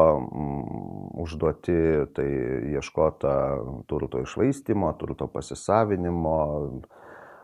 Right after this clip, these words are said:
a, blogų sprendimų,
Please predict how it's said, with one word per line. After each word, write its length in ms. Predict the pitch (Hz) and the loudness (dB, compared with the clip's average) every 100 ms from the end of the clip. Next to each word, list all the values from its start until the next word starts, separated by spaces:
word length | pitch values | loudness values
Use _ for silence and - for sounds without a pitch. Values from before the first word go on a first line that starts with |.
| _ | _
a, 180 | - 78 76 76 76 71 62 73 78 | -2 2 4 4 2 0 -2 -4 -2
blogų 380 | 87 90 87 92 | 4 4 4 0
sprendimų, 840 | - 82 80 78 120 123 113 95 | 0 2 2 4 4 6 6 4